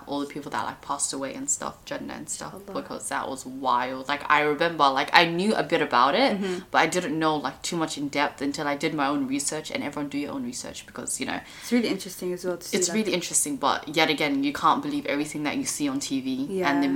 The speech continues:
Speaker 1: media. Obviously, the media is run by, like,
Speaker 2: People who are winning.
Speaker 1: Exactly. So, it's a bit mad out there, but yeah, free Palestine.
Speaker 2: Yeah, and the Uyghur Muslims.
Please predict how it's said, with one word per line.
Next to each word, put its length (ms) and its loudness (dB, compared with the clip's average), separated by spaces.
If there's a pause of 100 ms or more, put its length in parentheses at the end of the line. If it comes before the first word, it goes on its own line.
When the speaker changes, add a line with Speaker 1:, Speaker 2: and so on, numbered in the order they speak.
Speaker 1:
media. 240 2
Obviously, 520 -2
the 80 -4
media 260 -2
is 140 -8 (100)
run 240 6
by, 120 2
like, 360 2 (320)
Speaker 2:
People 260 2
who 60 6
are 40 6
winning. 480 6 (100)
Speaker 1:
Exactly. 540 -4 (360)
So, 420 2 (720)
it's 80 -4
a 40 -4
bit 220 6
mad 240 10
out 220 8
there, 220 0
but 280 -2
yeah, 260 4
free 120 2
Palestine. 840 2
Speaker 2:
Yeah, 460 -6
and 160 -4
the 60 0
Uyghur 260 4
Muslims. 640 4